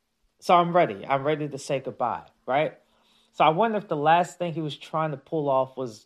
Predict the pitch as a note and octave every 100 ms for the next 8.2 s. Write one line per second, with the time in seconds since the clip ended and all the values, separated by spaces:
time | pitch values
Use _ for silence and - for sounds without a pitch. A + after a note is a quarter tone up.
0 | _ A#2+ A2 C#3+ C3+ A2+ G#2 C3+ C3+ C3
1 | _ C3 A#2 A#2+ _ - D#3 D3+ D3 C#3+
2 | - B2+ B2+ - - C3+ C3 B2+ B2+ B2
3 | A2 - A#2 A#2 - B2 C3 - C3 B2+
4 | _ _ _ _ _ _ _ _ _ _
5 | _ _ _ - _ _ _ _ _ _
6 | _ _ E3+ C#3 - _ _ _ _ _
7 | _ D#3 F#3 F#3+ F3 F3+ - - E3 D#3+
8 | D3+